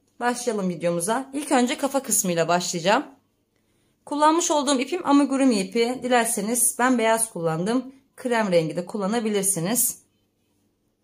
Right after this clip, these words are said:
Kafa yapımı için ilk önce sihirli halkamı yapıyorum.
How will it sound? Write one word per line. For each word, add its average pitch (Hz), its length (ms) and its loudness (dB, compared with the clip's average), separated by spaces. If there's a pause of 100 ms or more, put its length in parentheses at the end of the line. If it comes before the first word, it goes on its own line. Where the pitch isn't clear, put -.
(400)
Kafa 294 280 -2
yapımı 311 340 2
için 285 260 0
ilk 302 220 0
önce 247 540 2 (960)
sihirli 247 460 0
halkamı 190 380 2
yapıyorum. 269 580 0